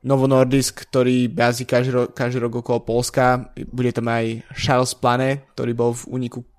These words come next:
na každej jednej etape okolo Polska. E, Rompot, e, Androni Giocattoli, takisto aj Israel Cycling Academy, čiže máme týmy, ktoré štartovali na Gire.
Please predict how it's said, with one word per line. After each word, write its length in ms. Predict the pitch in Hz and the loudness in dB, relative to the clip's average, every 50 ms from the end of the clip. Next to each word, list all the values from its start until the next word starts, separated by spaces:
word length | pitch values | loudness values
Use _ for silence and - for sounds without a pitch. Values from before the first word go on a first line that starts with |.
| - - - | -14 -10 -8
na 80 | 123 | -8
každej 400 | 120 - 127 120 123 127 127 120 | -4 -2 -2 -2 0 0 0 0
jednej 160 | 120 120 113 113 | 0 -2 -4 -4
etape 240 | - 113 - 113 | -6 -6 -6 -4
okolo 300 | 117 113 113 - 123 113 | -6 -6 -6 -6 -6 -6
Polska. 360 | - 113 113 117 - - - 117 | -4 -4 -6 -6 -6 -6 -6 -6
E, 80 | 127 139 - - - - - - - - - - - - 120 117 117 117 117 117 104 - - - | -6 -8 -12 -20 -20 -20 -20 -20 -20 -20 -20 -10 -4 0 0 2 2 2 2 0 0 -4 -8 -10
Rompot, 640 | - - 135 135 139 123 - 135 127 127 127 123 127 | -2 0 0 0 0 2 2 2 4 4 2 0 -4
e, 120 | - - - 123 - - - 117 117 117 117 117 117 | -12 -14 -12 -12 -10 -6 -4 -2 -2 0 0 -2 -2
Androni 540 | - 87 123 127 131 123 123 127 123 123 120 | -2 -2 -2 -2 0 0 0 0 0 0 0
Giocattoli, 640 | 117 123 113 - 127 113 - 120 120 120 117 117 117 117 113 _ _ _ _ _ | -2 -4 -2 -4 -4 -2 0 0 0 0 0 0 -2 -4 -6 _ _ _ _ _
takisto 480 | - - 117 117 113 - - 127 120 | -6 -6 -4 -6 -6 -6 -2 -2 0
aj 240 | 113 - - - - - | 0 -2 -4 -6 -6 -6
Israel 340 | 113 123 120 127 113 113 123 | -6 -4 -2 -2 -2 -2 -2
Cycling 380 | 123 - 113 120 127 123 117 117 | -2 -4 -4 -4 -4 -6 -6 -6
Academy, 400 | 117 - - 120 117 113 117 117 | -6 -6 -6 -6 -6 -6 -6 -8
čiže 220 | - 104 - 120 120 | -8 -8 -8 -4 -4
máme 220 | 117 113 117 120 - | -2 -2 -2 -4 -4
týmy, 240 | - 117 117 117 104 | -4 -4 -4 -4 -6
ktoré 300 | - 117 117 117 113 113 | -4 -2 0 0 0 -2
štartovali 560 | 113 - - 120 113 - 131 120 113 117 117 | -4 -2 -2 -2 -2 0 -2 -2 -2 -2 -2
na 80 | 117 113 | -4 -2
Gire. 400 | 117 123 120 120 120 113 117 | 0 0 2 2 2 0 -2